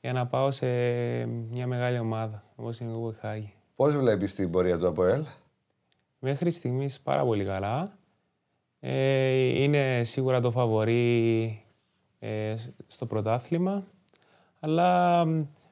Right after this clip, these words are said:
Speaker 1: φέτος, για να είμαι ειλικρινής, ε, υπάρχουν πάρα πολύ δυνατές ομάδες, ε, οι οποίες θα, ε, θα βάλει δι-, θα βάζουν δύσκολα στο αποέλ.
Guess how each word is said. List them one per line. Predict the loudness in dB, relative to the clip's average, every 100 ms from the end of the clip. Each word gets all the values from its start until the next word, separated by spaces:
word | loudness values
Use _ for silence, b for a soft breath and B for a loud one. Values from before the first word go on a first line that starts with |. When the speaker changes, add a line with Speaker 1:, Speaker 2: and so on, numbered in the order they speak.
| _
Speaker 1:
φέτος, | 0 4 4
για | 4
να | 2
είμαι | 2 2
ειλικρινής, | 2 2 0 -2 0 0 0 -6 b b b _
ε, | -4 0 4 4 4 2
υπάρχουν | 2 0 2 2
πάρα | 4 4
πολύ | 2 2 2 0 -2 -4 -8 -12 -16 _ _ _ _ _
δυνατές | -4 -2 2 0 0
ομάδες, | -2 0 0 0 -2 -2 -10 -18 _ _ _ _ _ _ _ -8
ε, | -4 -2 0 0 2
οι | 0
οποίες | 0 0 2 0 -4
θα, | -4 -2 -2 -2 -2 -2 -2 -2 -4 -8 _ _ _ -20 _ _ _ _ _
ε, | -10 -6 -4 -4 -6 -8
θα | -4 0
βάλει | 2 4
δι-, | 4 2 0 -6
θα | -2
βάζουν | 0 0 0 0 0 0 0 0
δύσκολα | 0 -2 -4
στο | -4 -4
αποέλ. | -6 -4 -4 -4